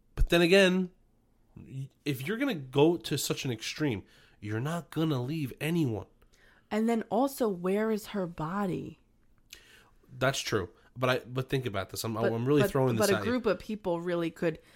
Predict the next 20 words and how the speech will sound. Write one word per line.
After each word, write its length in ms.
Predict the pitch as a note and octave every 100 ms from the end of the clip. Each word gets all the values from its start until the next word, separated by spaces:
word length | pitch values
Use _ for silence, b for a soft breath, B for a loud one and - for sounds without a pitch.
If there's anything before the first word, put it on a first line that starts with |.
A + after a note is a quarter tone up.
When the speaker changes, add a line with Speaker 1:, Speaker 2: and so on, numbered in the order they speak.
| b b
Speaker 2:
have 200 | F3+ F3
concealed 480 | F3+ D#3+ - F#3 E3
the 80 |
body 360 | E3 D#3+ D#3+ D#3
differently 560 | D#3 E3+ - - E3 D#3+
than, 240 | D3+ D#3
like, 260 | D3+ C#3 -
Eric 240 | D#3+ D#3+ -
McFadden 560 | D3+ - D#3 C#3+ D3+
could 160 | - C3+
have 160 | C#3+ -
by 140 | D3
himself. 420 | D3 C3+ - E3
Speaker 1:
By 120 | C3
himself, 600 | A#2 A2+ - A2 F2+ - -
right. 200 | A2+ F#2+ B B
But 240 | A#2+ A#2 -
think 200 | B2+ A#2+
about 240 | G2 E2+
this. 220 | - -